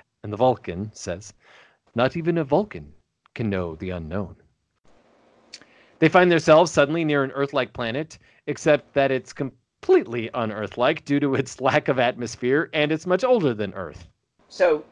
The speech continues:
Speaker 2: in later, uh, iterations of Star Trek, he would not have called this a Class M planet.
Speaker 1: Right.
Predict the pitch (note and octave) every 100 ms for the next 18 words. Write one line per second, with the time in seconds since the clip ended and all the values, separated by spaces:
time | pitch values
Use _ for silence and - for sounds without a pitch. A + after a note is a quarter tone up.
0 | _ _ _ F3 F3 G3+ B3 G#3+ D3 A#2+
1 | - _ _ _ _ _ _ _ - A#2
2 | G2 F2+ E2 F2+ - - F3 D3 C#3 B2
3 | - A2+ G#2 F#2 - A#2+ A2+ - F#2+ -
4 | _ _ _ _ F3+ G3 D3 D#3+ D3+ A#2+
5 | - C3 B2 A2+ - A2 - A#2 A2 -
6 | - B2 G#2+ G2 A2 G#2+ F#2 D#2+ _ _
7 | - C#3 C#3 F#2+